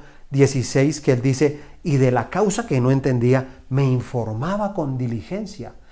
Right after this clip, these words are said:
Él decía, "Mira, tengo que ayudar a los demás".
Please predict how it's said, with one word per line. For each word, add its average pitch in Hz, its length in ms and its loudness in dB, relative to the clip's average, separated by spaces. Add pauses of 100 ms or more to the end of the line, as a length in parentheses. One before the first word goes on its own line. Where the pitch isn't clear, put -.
(200)
Él - 120 2
decía, 196 320 4
"Mira, 202 420 2
tengo 214 340 6
que - 140 4
ayudar 202 540 4
a 226 60 2
los 135 160 0
demás". 117 380 -2